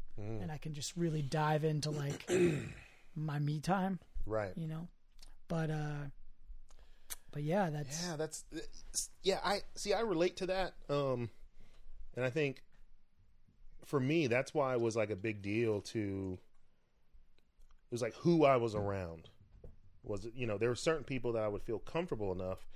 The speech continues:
Speaker 2: Mm-hmm.
Speaker 1: that once I started getting to that place where I started to second guess myself, like, "Did I just do something stupid? Did I just say?"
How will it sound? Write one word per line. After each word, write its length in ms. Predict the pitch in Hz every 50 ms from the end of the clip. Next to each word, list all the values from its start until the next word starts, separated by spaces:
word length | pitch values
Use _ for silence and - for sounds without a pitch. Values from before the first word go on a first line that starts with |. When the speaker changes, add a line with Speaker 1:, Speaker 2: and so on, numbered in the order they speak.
| - 180
Speaker 2:
Mm-hmm. 200 | 170 180 196 190 165 - - -
Speaker 1:
that 160 | 123 113 107
once 200 | 120 127 - -
I 80 | 131
started 400 | 117 - - 135 131 123 120 113
getting 200 | 110 120 120 120 110
to 60 | 120
that 260 | 117 113 110 110 - -
place 360 | 127 123 123 120 120 - -
where 120 | 127 117 110
I 60 | 107
started 360 | 107 - - 120 113 110 110
to 200 | 104 104 101 95 -
second 320 | - - 135 123 120 113
guess 200 | 110 120 117 -
myself, 480 | 127 113 107 104 - 113 113 117 117 107
like, 140 | 90 90 90
"Did 120 | 110 147
I 120 | 202 220
just 220 | 214 - 196 - -
do 80 | 208 190
something 220 | - 185 175 170
stupid? 320 | - - 170 175 170 165 143
Did 100 | 151 160
I 120 | 196 233 226
just 220 | 208 208 180 -
say?" 100 | - -